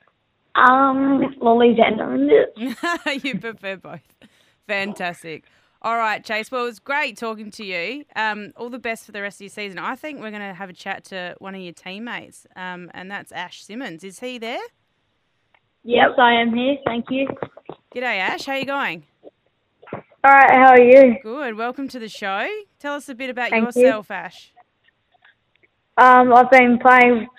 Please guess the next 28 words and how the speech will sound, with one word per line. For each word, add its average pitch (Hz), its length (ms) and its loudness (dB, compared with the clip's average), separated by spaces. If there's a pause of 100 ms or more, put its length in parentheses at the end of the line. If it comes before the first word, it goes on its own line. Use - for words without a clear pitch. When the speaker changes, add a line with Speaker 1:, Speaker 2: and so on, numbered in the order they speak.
(300)
Speaker 3:
football 226 440 8
since 220 240 2
I 220 160 8
was 214 220 4 (480)
six 233 260 6 (220)
here 220 320 4
in 208 220 -2 (100)
twenty 202 240 0
nineteen, 202 580 4
and 196 380 -4 (140)
I'm 196 260 -6
still 190 160 2
playing 196 440 2
here 196 280 0 (800)
Speaker 2:
Fantas-, 190 140 -12
Speaker 3:
today. 208 300 2 (280)
Speaker 2:
fantastic. 190 640 -14
So, 190 340 -10 (520)
uh, 202 40 -10
you're 214 140 -6
in 254 80 -6
the 247 120 -6
under 226 180 -8
eleven 208 440 -10
boys 196 340 -10
side. 202 300 -8
You're 196 280 -8
travelling. 208 580 -12